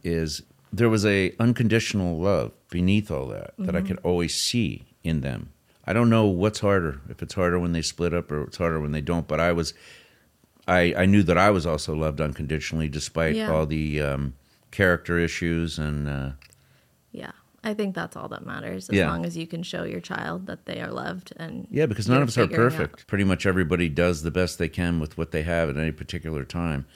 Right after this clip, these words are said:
Speaker 1: So
Speaker 2: That's
Speaker 1: you
Speaker 2: very
Speaker 1: can't
Speaker 2: well
Speaker 1: condemn
Speaker 2: said.
Speaker 1: people too much or hold too much resentment because, uh,
Speaker 2: Hundred percent.
Speaker 1: including me, can't hold too much against ourselves either 'cause we
Speaker 2: Yeah.
Speaker 1: do the best we can at times. And when my family died and,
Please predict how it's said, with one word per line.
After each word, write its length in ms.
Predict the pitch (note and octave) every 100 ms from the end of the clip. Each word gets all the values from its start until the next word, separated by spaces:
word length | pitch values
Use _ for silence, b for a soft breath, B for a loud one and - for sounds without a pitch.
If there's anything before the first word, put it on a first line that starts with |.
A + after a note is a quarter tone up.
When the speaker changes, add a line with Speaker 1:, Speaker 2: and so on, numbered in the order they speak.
| b b b
Speaker 1:
So 400 | - - E2 D#2
Speaker 2:
That's 120 | D2+
Speaker 1:
you 60 | E2
Speaker 2:
very 100 | -
Speaker 1:
can't 140 | F#2+ D2
Speaker 2:
well 40 |
Speaker 1:
condemn 300 | E2+ D#2 F2
Speaker 2:
said. 60 | E2
Speaker 1:
people 240 | F2 D#2
too 180 | C#2+ E2
much 360 | D#2 D2+ - C#2+
or 280 | C#2+ C#2 -
hold 280 | E2 D#2+ C2+
too 100 | D#2+
much 220 | D2+ D2
resentment 560 | D2 C#2+ E2 - D2+ - _
because, 460 | D2+ - D#2 C#2+ -
uh, 40 |
Speaker 2:
Hundred 220 | D2 C#2+ -
percent. 280 | - - - -
Speaker 1:
including 460 | C#2+ G2 F#2 E2
me, 280 | E2+ F#2+ D#2 - b
can't 180 | - E2+
hold 160 | F2 E2
too 100 | F#2
much 160 | E2+ E2
against 340 | E2+ E2 -
ourselves 440 | E2 - F2+ D#2+
either 200 | E2 F2+
'cause 160 | D2 D2
we 80 | D#2 -
Speaker 2:
Yeah. 220 | E3+ E3 E3+ b b b b _ _ _ _
Speaker 1:
do 140 | F#2
the 80 | F#2
best 260 | E2 F#2+ -
we 80 | -
can 220 | G2 G2
at 120 | F#2
times. 400 | F2+ F2+ G#2 F2
And 280 | D#2+ D#2 D#2
when 120 | E2
my 140 | E2+ F2+
family 440 | F#2+ F#2 G2 F#2+
died 420 | F2 F2+ F#2+ F#2+
and, 480 | F2+ - D#2+ D#2 D2